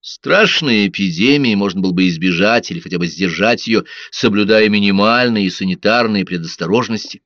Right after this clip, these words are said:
Находившиеся в центре бушевавшей эпидемии чехословацкие войска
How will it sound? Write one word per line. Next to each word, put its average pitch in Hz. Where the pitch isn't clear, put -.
Находившиеся 120
в -
центре 113
бушевавшей 113
эпидемии 104
чехословацкие 113
войска 113